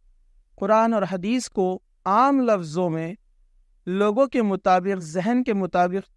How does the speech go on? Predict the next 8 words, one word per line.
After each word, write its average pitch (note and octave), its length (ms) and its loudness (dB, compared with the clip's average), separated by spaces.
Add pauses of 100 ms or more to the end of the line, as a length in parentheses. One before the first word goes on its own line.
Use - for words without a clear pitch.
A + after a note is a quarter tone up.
चीज़ों G#3+ 360 0
को G#3 200 -2
खोलकर G#3+ 600 -2 (120)
आसानी A3+ 440 0
से A3 160 -4
पेश F#3 280 -4
करना, F3 400 -4 (360)
अल्हम्दुलिल्लाह, F#3+ 800 0